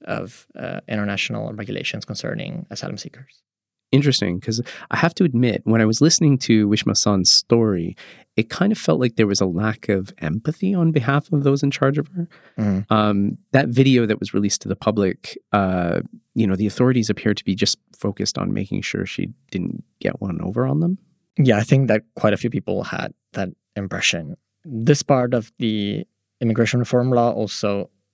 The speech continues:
Speaker 1: uh, strengthens the role of medical professionals who conduct, uh, some regular checkups on the detainees. And what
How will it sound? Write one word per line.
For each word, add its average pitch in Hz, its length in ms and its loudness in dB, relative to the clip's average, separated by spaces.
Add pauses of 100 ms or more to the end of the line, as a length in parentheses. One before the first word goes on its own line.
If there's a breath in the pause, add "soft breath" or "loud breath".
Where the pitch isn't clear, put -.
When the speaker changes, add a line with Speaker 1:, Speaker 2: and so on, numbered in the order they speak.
(140)
Speaker 1:
uh, - 60 -12
strengthens 123 800 -4
the 117 160 -2
role 113 260 4
of 110 180 -4
medical 123 280 0
professionals 151 720 0 (240)
who 120 80 -2
conduct, 107 540 -2
uh, 104 180 0
some 104 200 -4
regular 104 320 -2
checkups - 540 -6 (100)
on 104 280 -4
the 104 60 -4
detainees. 104 640 -4 (600)
And 110 380 -2
what 135 320 2